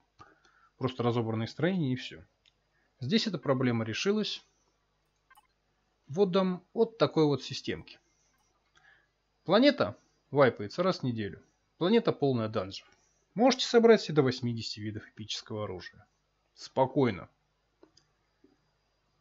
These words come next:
Базы на лунах стройте, пожалуйста. Обороняйтесь. Развлекайтесь.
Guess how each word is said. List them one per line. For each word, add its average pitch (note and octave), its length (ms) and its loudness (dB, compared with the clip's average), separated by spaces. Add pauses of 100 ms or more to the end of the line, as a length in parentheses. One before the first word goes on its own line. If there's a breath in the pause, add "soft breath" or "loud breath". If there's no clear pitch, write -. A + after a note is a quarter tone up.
(1300)
Базы G#3 280 6
на G#3+ 120 4
лунах G3+ 260 2
стройте, D3+ 340 -4
пожалуйста. G#2+ 540 -6 (600)
Обороняйтесь. B2+ 880 0 (920)
Развлекайтесь. B2 920 -4